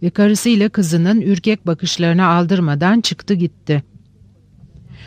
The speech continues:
Anne kız pencereye koştular ve Süleyman Bey'in sokağın köşesinden kayboluşunu seyrettiler. Süleyman Turgut Bey köşeyi dönerken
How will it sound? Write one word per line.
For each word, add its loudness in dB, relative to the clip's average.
Anne 4
kız -2
pencereye 4
koştular 0
ve 4
Süleyman 2
Bey'in 2
sokağın 2
köşesinden 0
kayboluşunu 0
seyrettiler. 0
Süleyman 6
Turgut 0
Bey 0
köşeyi 2
dönerken 2